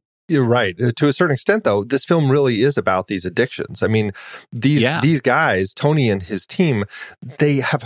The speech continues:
Speaker 1: such a hard time saying no to this just because, it, you know, the payoff is so potentially good.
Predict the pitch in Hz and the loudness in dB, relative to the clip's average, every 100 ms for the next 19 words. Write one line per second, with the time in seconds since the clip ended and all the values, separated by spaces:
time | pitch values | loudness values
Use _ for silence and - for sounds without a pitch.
0 | - - 175 147 156 143 131 147 113 - | -4 -2 -2 -2 -2 -2 0 0 0 -2
1 | 131 123 110 107 151 - 95 - - 131 | 0 0 2 2 0 -2 -6 -6 -2 -2
2 | - 123 143 127 98 - - 113 95 90 | 0 -2 0 0 -2 -10 -8 -2 0 -2
3 | - 127 117 92 - - 104 92 - 95 | -2 0 2 0 -4 -2 -2 -2 -4 -4
4 | 87 82 85 139 131 | -4 -6 -2 0 0